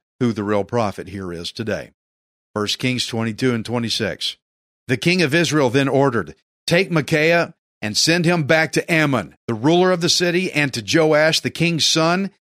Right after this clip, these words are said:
and say, 'This is what the king says. Put this fellow in prison and give him nothing but bread and water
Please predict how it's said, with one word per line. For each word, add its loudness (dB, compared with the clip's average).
and -2
say, 2
'This 2
is 0
what -4
the 0
king 0
says. 0
Put 2
this 2
fellow 4
in 0
prison 2
and -2
give 2
him 0
nothing 2
but -2
bread 4
and 2
water 2